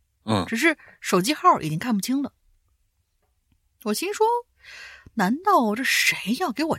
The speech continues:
Speaker 2: 惊喜吗？于是就直接拆了。打开盒子瞬间我就傻眼了，里头是一双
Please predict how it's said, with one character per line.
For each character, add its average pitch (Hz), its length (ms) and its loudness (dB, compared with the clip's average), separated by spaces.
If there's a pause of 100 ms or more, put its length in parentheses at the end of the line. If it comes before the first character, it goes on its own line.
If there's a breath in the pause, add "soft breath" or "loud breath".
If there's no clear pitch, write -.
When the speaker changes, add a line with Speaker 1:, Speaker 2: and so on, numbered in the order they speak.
Speaker 2:
惊 - 180 0 (140)
喜 330 180 2
吗？ 370 220 2 (920 loud breath)
于 196 120 2
是 208 100 2
就 165 80 0
直 - 160 -8
接 156 120 -6
拆 156 420 -2
了。 - 160 -16 (1120)
打 208 200 4
开 285 160 8
盒 247 180 4
子 294 60 2
瞬 254 260 4
间 254 160 4
我 190 60 2
就 233 80 6
傻 294 320 6
眼 247 240 6
了， 147 240 -4 (500 loud breath)
里 180 240 0
头 226 140 -4
是 294 180 -2
一 254 260 2
双 294 540 4